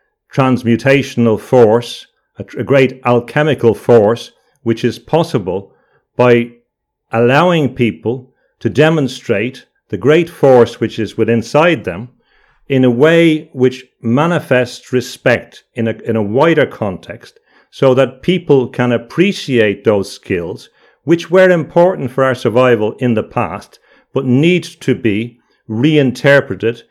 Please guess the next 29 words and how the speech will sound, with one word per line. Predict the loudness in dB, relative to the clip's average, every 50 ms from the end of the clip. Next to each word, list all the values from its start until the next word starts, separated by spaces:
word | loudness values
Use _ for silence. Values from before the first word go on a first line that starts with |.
| _ _ _ _
re-embodied | -6 -2 0 2 2 2 2 2 2 4 4 4 4 2 -2 -4 -6 -6
in | -4 -2 -2
a | 0
different | 0 0 -2 -2 -2 -4 -4 -4
context | -2 -2 -2 -2 -2 -4 -4 -6 -6 -10
today. | -8 -4 -4 -4 -4 -4 -8 _ _ _ _ _ _ _ _ _ _ _ _ -20 -12
So | -2 2 4 6 6 4 2 -2 -10 _ _ _ _ _ _
there's | 0 0 0
no | 2 2 4 4 4 4
question | 4 2 2 2 0 -2 -2 -2 0 0 2
that | 2 0 0 -2 -6 _ _ _ _ _ _ _ -20 -20 -20
for | -14 -6 -2 0 2
me, | 2 2 2 2 2 2 0 -2 -4 -8 _ _ _ -6
in | -2 -2
the | -2 -2
process | 0 2 2 4 4 2 2 0 0 2 0
of | -2 -2 -4
spiritual | -6 -6 0 2 4 4 2 2 0 -2 -2 0 0
evolution, | -2 -2 0 0 0 2 2 2 2 0 -2 -6 -6 -6 -8 -14 _ _ _ _ _ _ _
it's | -8 -8 -8 -6
very, | -2 0 2 2 2 2
very | 2 2 2 2 0
important, | -2 -2 -4 0 2 4 4 4 2 0 -4 -14 -10 -6
as | -4 -4 -4 -2
William | -2 -2 0 0 0 -2 0
James, | 0 2 2 2 0 -2 -4 -6 -10 -16 -20 _ _ _ _ _ _ _ _ -18
uh, | -18 -16 -16 -16 -18 -18 -20 -20 _ _ _ _ _ _ -16 -12
uh, | -10 -10 -10 -10 -10 -12 -14 _ -2
indicated, | 0 0 2 2 0 -2 -2 -6 -6 -6 -8 -10 -12 -14